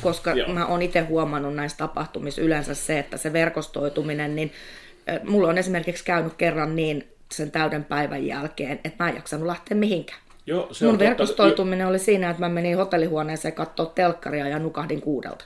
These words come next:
Speaker 2: Joo, näinhän se menee, koska jos se ohjelma on liian raskas, että se
Speaker 1: Mm.
Speaker 2: on vaan sitä ja tätä ja tota,
Speaker 1: Mm.
Speaker 2: ei kukaan jaksa
Speaker 1: Mm.
Speaker 2: sitä.
Speaker 1: Tai sit se, että sen ohjelman niinku loppumisen jälkeen sulla on puoli tuntia aikaa käydä tyyliin syömässä ja vaihtamassa
Speaker 2: Joo.
Speaker 1: vaatteet ja olla jo seuraavassa pisteessä
Speaker 2: Joo,
Speaker 1: siinä,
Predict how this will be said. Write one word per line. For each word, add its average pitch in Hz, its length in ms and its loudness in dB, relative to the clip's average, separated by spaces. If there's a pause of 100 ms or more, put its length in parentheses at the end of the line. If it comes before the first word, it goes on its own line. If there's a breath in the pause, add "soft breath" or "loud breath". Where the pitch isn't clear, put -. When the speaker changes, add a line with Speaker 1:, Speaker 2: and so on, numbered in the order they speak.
Speaker 2:
Joo, 180 260 2
näinhän 131 320 -2
se 147 100 -8
menee, 139 260 -2
koska - 260 -6
jos 123 220 0
se 123 60 -4
ohjelma 117 440 -2
on 104 60 -4
liian 107 280 -2
raskas, 101 380 -6
että 87 180 -4
se 208 60 4
Speaker 1:
Mm. - 60 4
Speaker 2:
on 98 40 0
vaan 95 140 -4
sitä 90 240 -6
ja 82 120 -6
tätä 87 260 -8
ja 80 160 -8
tota, 95 160 -2
Speaker 1:
Mm. 95 220 0 (320 loud breath)
Speaker 2:
ei - 80 -14 (260 loud breath)
kukaan - 380 -8
jaksa - 160 -2
Speaker 1:
Mm. 262 120 4
Speaker 2:
sitä. - 280 -10 (360)
Speaker 1:
Tai 226 140 6
sit 233 220 -2
se, 214 140 4
että 190 300 -2
sen 180 200 0
ohjelman 165 500 0
niinku 151 420 -2 (580 loud breath)
loppumisen 160 600 2
jälkeen 147 400 0
sulla 151 180 -2
on 156 80 -2
puoli 160 220 4
tuntia 147 460 -2
aikaa - 320 -2
käydä 135 340 -6 (100)
tyyliin 151 340 2
syömässä 139 560 0
ja 131 120 -6
vaihtamassa 110 500 -2
Speaker 2:
Joo. - 20 0
Speaker 1:
vaatteet 139 480 -4
ja 135 120 -2
olla 107 220 -4
jo 131 80 -4
seuraavassa 135 520 -8
pisteessä - 520 -6
Speaker 2:
Joo, 107 80 4
Speaker 1:
siinä, - 140 0